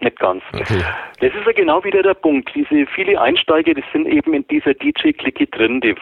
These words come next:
Speaker 1: meinetwegen nur House spielen oder nur Hip-Hop oder eine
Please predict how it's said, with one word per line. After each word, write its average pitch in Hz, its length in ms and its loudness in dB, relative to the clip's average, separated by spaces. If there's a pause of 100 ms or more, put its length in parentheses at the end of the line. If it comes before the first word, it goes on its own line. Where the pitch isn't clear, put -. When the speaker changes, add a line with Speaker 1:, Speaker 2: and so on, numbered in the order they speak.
(140)
Speaker 1:
meinetwegen 104 720 -2
nur 113 280 2
House 113 240 2
spielen - 180 -4
oder 101 100 0
nur 101 180 0
Hip-Hop - 560 -2
oder 98 340 2 (420)
eine - 80 -6